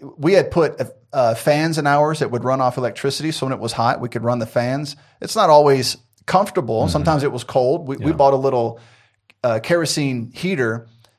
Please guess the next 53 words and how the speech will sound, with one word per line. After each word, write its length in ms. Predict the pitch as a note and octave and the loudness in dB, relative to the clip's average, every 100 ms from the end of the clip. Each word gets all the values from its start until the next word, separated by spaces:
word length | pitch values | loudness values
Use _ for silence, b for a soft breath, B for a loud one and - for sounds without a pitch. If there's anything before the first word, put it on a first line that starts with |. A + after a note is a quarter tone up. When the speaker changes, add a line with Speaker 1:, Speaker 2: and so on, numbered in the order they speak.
| _ | _
Speaker 1:
that 140 | C3 | -2
we 120 | B2 C3+ | -2 -2
could 180 | C3 | -4
run 260 | B2+ C#3+ C#3 | -2 -2 -2
when 120 | C3 | -4
it 80 | A2 | -6
was, 320 | A#2 A2+ - - | -6 -6 -8 -10
uh, 280 | A#2 G#2+ G2 - _ | -8 -6 -6 -12 _
too 160 | - E3 | -2 -2
cold 320 | - D3+ E3 | 0 0 0
out, 260 | A#2 A2 A2 | -2 -2 -4
that, 220 | A#2 - | -6 -8
that 100 | A#2 | -8
would 80 | F#2+ | -8
Speaker 2:
Yeah. 60 | A#2 | -8
Speaker 1:
keep 160 | C3 | -8
it 80 | - | -8
warm 240 | C#3 F3+ F3 | -4 -4 -4
in 80 | A#2 | -4
there. 260 | A2 A#2+ - b b b | -4 -6 -12 b b b
Um, 460 | A2+ A2+ G#2+ G#2 - _ G#2 _ - _ | -4 -2 -4 -8 -16 _ -20 _ -20 _
but 400 | B2+ D3 C#3+ - _ _ _ _ _ _ - | 0 2 2 -2 _ _ _ _ _ _ -8
the 200 | C3 F3 | 0 2
idea 300 | F#3+ E3+ G#3+ | 2 2 2
was 160 | E3 | 0
not 260 | D#3+ F#3 - | 0 0 0
to 80 | D#3+ | -4
be 380 | D3 C#3 B2+ - _ _ _ _ _ _ _ | -4 -4 -6 -16 _ _ _ _ _ _ _
one 160 | C#3+ D3 | -2 0
hundred 220 | F3+ F3 | 0 -2
percent 360 | C#3 D#3 D3 | -4 -4 -6
comfortable. 420 | - F3+ F3 C#3 C3 | -4 -4 -2 0 2
The 80 | |
idea 200 | C3 C#3+ | 2 0
was 100 | D#3+ D3 | -4 -6
to 80 | |
get 140 | B2+ C3+ | -6 -2
deputation 640 | C#3 C3+ C#3 A#2+ B2 A#2 | -4 -4 -6 -6 -6 -4
done, 340 | B2+ D#3+ A#2+ A2+ | 0 0 0 -2
which 120 | A2+ | -2
Speaker 2:
Yeah. 100 | G2+ | -2
Speaker 1:
means 260 | C#3+ D#3 | -2 -6
making 360 | A#2+ B2+ B2+ C3 | -6 -8 -8 -10
some 180 | - A#2 | -8 -4
sacrifices. 840 | D3 F3 C#3 - G2+ D#2 D2+ - | -2 -2 -4 -4 -4 -2 -4 -8
Speaker 2:
Right. 100 | - B B B | -14 B B B
Speaker 1:
And 100 | D3 | -2
so 80 | E3+ | 2
we 120 | F3 | 4
would 120 | G3 | 2
sleep 260 | - E3 D#3 | 0 -2 0
in 100 | C3+ | -2
a 140 | A#2+ | -4